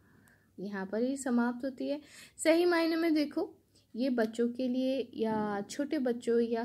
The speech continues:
कम उम्र के या वैसे ही चहकते हुए मनोभाव के लिए लिखा हुआ है। मैंने पूरा तो उसका भावानुवाद करने की कोशिश की है, बहुत अच्छा तो नहीं हुआ है क्योंकि मैं समझ पा रही हूँ, मतलब जो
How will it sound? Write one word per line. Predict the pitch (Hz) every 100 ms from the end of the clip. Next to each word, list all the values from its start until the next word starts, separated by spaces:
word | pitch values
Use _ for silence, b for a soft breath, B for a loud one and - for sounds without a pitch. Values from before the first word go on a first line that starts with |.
| 240
कम | 311 311
उम्र | 269 247 240
के | 247
या | 247 233
वैसे | 214 214 208 220 285
ही | 240 - - _ _ _ -
चहकते | 254 233 220 - 285
हुए | 262 214 175 - b b b -
मनोभाव | 220 233 220 214 196 190 -
के | 226
लिए | 240
लिखा | 240 214 -
हुआ | 247 240 220
है। | 208 208 - B B B -
मैंने | 302 311
पूरा | 320 285 247 262
तो | 277 302 302
उसका | 294 - 294 294 294
भावानुवाद | 269 233 214 196 220 247 254 269 269
करने | 269 247 262
की | 302
कोशिश | 294 285 302 330
की | -
है, | 269 285
बहुत | 269 240
अच्छा | 233 226 240
तो | 240
नहीं | 247 247 254
हुआ | 247
है | 233
क्योंकि | 254 254 262
मैं | 254 254 269
समझ | 262 220 202
पा | - 190
रही | 180 190
हूँ, | 196 240 B B B -
मतलब | 240 269
जो | 247 285 277 285 285 285 254 -